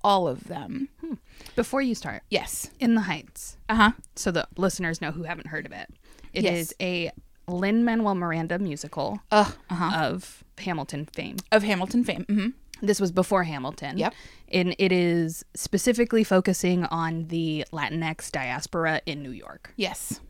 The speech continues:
Speaker 1: In
Speaker 2: In
Speaker 1: Washington
Speaker 2: Washington.
Speaker 1: Heights.
Speaker 2: <laughs> Hence, In the Heights.
Speaker 1: Yes.
Speaker 2: Also, fun connection
Speaker 1: Tell me.
Speaker 2: between Hamilton and In the Heights. I
Speaker 1: Yeah.
Speaker 2: don't know if you know. So, Eliza opened the first orphanage
Speaker 1: Uh-huh.
Speaker 2: in Washington Heights.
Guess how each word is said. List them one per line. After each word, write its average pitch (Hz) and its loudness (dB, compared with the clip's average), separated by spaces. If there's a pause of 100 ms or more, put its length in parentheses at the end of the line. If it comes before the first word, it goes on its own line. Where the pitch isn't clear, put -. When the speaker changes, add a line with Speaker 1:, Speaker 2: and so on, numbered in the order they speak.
(240)
Speaker 1:
In 208 4
Speaker 2:
In 240 8
Speaker 1:
Washington 254 6
Speaker 2:
Washington. - -
Speaker 1:
Heights. - 0 (380)
Speaker 2:
<laughs> - -6
Hence, - 6 (140)
In 190 6
the 156 4
Heights. - -6
Speaker 1:
Yes. - 2 (180)
Speaker 2:
Also, - 0 (300)
fun 254 8
connection 247 4
Speaker 1:
Tell 339 10
me. 370 8
Speaker 2:
between 185 4
Hamilton 165 0
and 156 -4
In 147 -8
the 165 -8
Heights. - -8
I - -2
Speaker 1:
Yeah. 175 6
Speaker 2:
don't 151 -2
know 120 -2
if - -12
you 117 -8
know. 78 -10 (440)
So, - 2 (440)
Eliza 180 4 (260)
opened 190 0
the 170 -2
first - -2
orphanage 165 -2 (140)
Speaker 1:
Uh-huh. 220 6 (1000)
Speaker 2:
in 214 6
Washington 165 -4
Heights. - -12